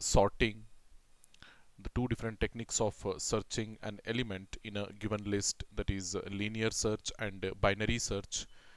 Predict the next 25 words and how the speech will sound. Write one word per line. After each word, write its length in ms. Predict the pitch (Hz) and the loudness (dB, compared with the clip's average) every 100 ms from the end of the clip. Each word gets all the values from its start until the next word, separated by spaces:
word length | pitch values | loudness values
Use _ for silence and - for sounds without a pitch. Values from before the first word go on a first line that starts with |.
| - - | -20 -12
And 100 | - 104 | -6 -2
we 80 | |
said 200 | 117 120 - | 6 6 8
these 240 | 120 135 - | 4 4 0
two 160 | 135 - | -2 -2
techniques, 460 | - 127 - - - | -2 -4 -6 -8 0
they 120 | 107 | 4
are 160 | 104 98 - - | 6 4 2 2
L 140 | 101 | 0
A 100 | 110 | 2
Qs 480 | - 117 101 - - - | 4 4 4 -2 -4 -2
for 120 | 104 | 0
your 160 | 98 95 | 0 0
university 600 | 98 101 98 - 104 101 | -2 0 0 0 -2 -4
exams. 680 | 92 - 87 - - - - - - - - | -6 -4 -6 -4 -2 -2 -4 -14 -18 -14 -6
You 60 | |
need 160 | 104 117 | -4 -2
to 80 | - | -2
prepare 340 | 107 - 143 131 | 4 6 6 4
for 100 | 113 | 0
these, 400 | 104 104 98 101 | 0 0 0 -2
uh, 60 | - | -2
L 140 | 95 95 | 0 0
A 80 | 92 | 0
Qs. 500 | - - - - | -2 -4 -2 -4